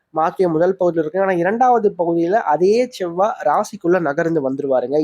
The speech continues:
ஏழாம் இடத்தை பார்ப்பாருங்க. அப்ப இந்த மார்ச்சுடைய செகண்ட் ஹாஃபை பொறுத்த வரைக்கும் குடும்ப வாழ்க்கையில இருந்த பிரச்சனைகள், குழப்பங்கள், சண்டைகள்,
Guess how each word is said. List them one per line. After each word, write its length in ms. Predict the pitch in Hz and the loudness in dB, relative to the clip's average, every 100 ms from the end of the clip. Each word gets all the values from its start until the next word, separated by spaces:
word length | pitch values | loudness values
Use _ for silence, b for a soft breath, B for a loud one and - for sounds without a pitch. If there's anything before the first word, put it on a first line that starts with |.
| 151 | 4
ஏழாம் 380 | 160 175 165 | 4 2 -2
இடத்தை 220 | 139 143 139 | -6 -8 -10
பார்ப்பாருங்க. 500 | 117 - 120 120 127 _ B B B | -10 -10 -10 -8 -12 _ B B B
அப்ப 220 | - 220 214 | -4 2 2
இந்த 180 | 208 202 | 2 2
மார்ச்சுடைய 400 | 208 226 247 214 | 0 -2 -2 -2
செகண்ட் 280 | 196 214 240 | -2 -2 -2
ஹாஃபை 180 | 220 185 | 0 -2
பொறுத்த 240 | 165 - 147 | -2 -4 0
வரைக்கும் 360 | 147 - 185 196 _ - | -2 -2 -6 -6 _ -2
குடும்ப 340 | 196 233 220 | 0 2 2
வாழ்க்கையில 460 | 170 160 175 190 180 | 4 2 0 0 0
இருந்த 160 | 160 160 | 0 -2
பிரச்சனைகள், 600 | 151 151 180 165 160 160 | -2 -4 -2 -2 0 -2
குழப்பங்கள், 680 | - 165 170 170 160 156 160 | 0 0 0 -2 -2 -2 -4
சண்டைகள், 520 | 156 160 170 160 160 | -4 -2 -2 -2 -4